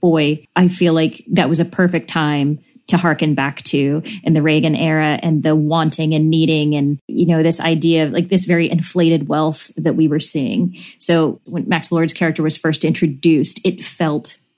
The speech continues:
just right. This television personality of, "You can have this, you already have it great, but can't you have it better? And you deserve it." And of course, that's something we still struggle with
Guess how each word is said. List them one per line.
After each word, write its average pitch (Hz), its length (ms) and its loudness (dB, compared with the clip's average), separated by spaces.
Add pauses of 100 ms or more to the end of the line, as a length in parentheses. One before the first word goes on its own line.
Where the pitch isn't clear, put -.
(140)
just 156 600 -2 (140)
right. 131 580 -4 (540)
This 180 220 0
television 175 580 2
personality 160 760 -2
of, 147 120 -8
"You 165 240 2
can 165 160 0
have 147 320 -8
this, - 580 -2
you 185 160 2
already 220 220 4
have 190 160 2
it 117 100 -6
great, 208 400 0
but 160 160 -4
can't 165 220 -2
you 175 100 4
have 175 160 0
it - 140 -8
better? 175 240 2
And 151 340 -2
you 226 140 6
deserve 160 460 -2
it." - 340 -12 (140)
And 247 120 4
of 240 80 2
course, 233 220 0
that's 190 100 -2
something 180 220 0
we 170 80 2
still 208 260 -2
struggle 190 540 0
with 151 320 -6